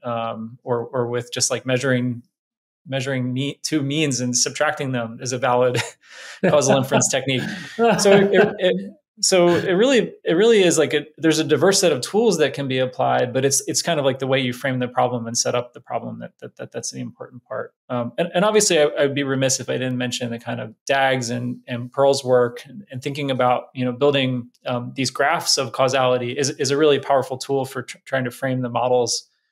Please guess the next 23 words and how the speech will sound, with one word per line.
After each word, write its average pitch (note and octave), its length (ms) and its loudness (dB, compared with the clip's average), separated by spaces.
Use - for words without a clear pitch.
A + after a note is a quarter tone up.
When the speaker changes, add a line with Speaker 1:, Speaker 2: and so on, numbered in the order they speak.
Speaker 1:
that B2+ 80 -8
you're A#2+ 120 0
ultimately B2 380 -2
going A#2 220 -6
to A2+ 60 -8
have B2 140 -4
to - 140 -8
estimate. B2+ 480 -4
Um, B2+ 420 -6
but D#3 120 2
also D#3 280 4
experimentation D#3+ 720 0
is B2+ 140 -4
a B2 40 -4
big B2 300 -6
aspect B2+ 340 -4
of B2 80 -8
causal, A#2+ 500 -4
causal B2+ 240 -2
modeling. B2 320 -2
If, A#2+ 100 -10
you C#3 100 -6
know, C3 140 -4